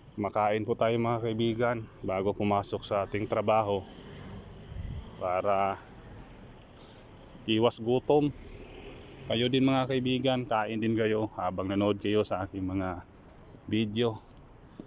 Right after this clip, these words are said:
Oh. Kung nagustuhan mo, mga kaibigan, i-follow mo si, ano, Joseph Manuba Vlogs.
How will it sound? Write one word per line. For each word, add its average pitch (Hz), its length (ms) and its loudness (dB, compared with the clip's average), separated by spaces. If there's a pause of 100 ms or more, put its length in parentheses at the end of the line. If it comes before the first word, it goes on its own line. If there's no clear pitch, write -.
(520)
Oh. 92 320 -6 (880)
Kung 113 160 2
nagustuhan 120 480 4
mo, 156 240 6
mga 147 160 2
kaibigan, 147 400 4
i-follow 143 320 2
mo 165 160 0
si, 160 280 2
ano, 160 280 4 (160)
Joseph 135 320 2
Manuba 131 400 4
Vlogs. 117 560 0